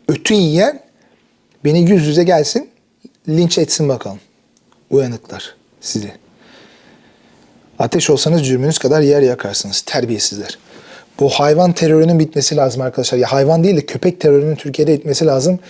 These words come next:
Sesinizi çıkarın. Bu tarzda, bu işlerden nemalanan insanlara da, e, çok fazla şey vermeyin.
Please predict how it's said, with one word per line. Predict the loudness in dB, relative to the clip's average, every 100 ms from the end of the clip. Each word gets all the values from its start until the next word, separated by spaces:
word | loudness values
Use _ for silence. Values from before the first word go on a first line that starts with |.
| -20 -10
Sesinizi | -4 0 2 2 0
çıkarın. | 2 2 2 0 -6 -20 -20 _
Bu | -4 0
tarzda, | 0 2 2 4
bu | 2
işlerden | 2 0 0
nemalanan | -2 -2 2 2
insanlara | 2 0 -2 0 2
da, | 0 -4 -20 -20 -20 -20 _ -2
e, | 0 0 -2 -8 -12 -18 -8
çok | -6 0
fazla | 2 4
şey | 2 2 2
vermeyin. | 2 -2